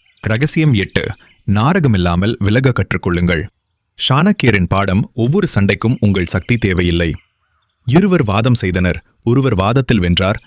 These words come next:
மற்றவர் அமைதியை வென்றார். இணைய சண்டைகள், தேவையற்ற ஈகோ மோதல்கள், இதெல்லாம் நிதர்சனமாக காண்கிறோம் இல்லையா? விலகிச் செல்வது தோல்வி அல்ல, அது அறிவுத்திறன். தேவையற்ற போராட்டங்களுக்கு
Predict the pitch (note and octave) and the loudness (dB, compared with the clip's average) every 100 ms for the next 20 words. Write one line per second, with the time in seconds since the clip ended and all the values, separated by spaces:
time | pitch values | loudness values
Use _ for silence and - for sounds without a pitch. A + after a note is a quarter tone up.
0 | _ G#2 G#2 C3 B2+ G2 G#2 A#2 A2+ G2 | _ -4 0 0 0 0 0 2 2 2
1 | F2+ F2 E2 D#2+ _ _ _ _ _ - | 0 0 -2 -4 _ _ _ _ _ -2
2 | A#2+ F#3 F3+ A2 G2 G2 G2+ - - A#2+ | 0 2 0 0 0 0 0 -2 0 0
3 | C#3+ D#3 B2+ C3 B2 C#3 D3+ G2+ F#2 F#2 | 2 0 0 -2 0 2 2 2 2 0
4 | F#2 G2+ - G#2 G#2+ A#2 C3 A2 G#2 - | 0 -2 -2 -2 0 0 0 0 0 0
5 | D3 G#2+ F#2 A2 G2 F#2+ F#2 F2+ F2 E2+ | 0 0 0 0 0 0 0 0 0 0
6 | F#2+ F#2 - _ _ _ _ - A#2 G3+ | 0 -2 -6 _ _ _ _ -4 -2 0
7 | G#3 - G#2+ G2 - A#2+ C#3+ A#2+ F2+ E2+ | 0 0 0 0 0 0 0 0 0 0
8 | E2 D#2+ - G2 A#2 G2 G#2 A2 - F2 | -2 -4 -4 -2 0 0 -2 -2 -2 -2
9 | D#2+ - _ _ _ - D#3 G3 F#3+ D3 | -2 -6 _ _ _ -2 0 2 0 0
10 | C#3 A#2 A#2+ C#3+ C3 G2+ F#2 - | -2 0 0 0 0 0 0 -2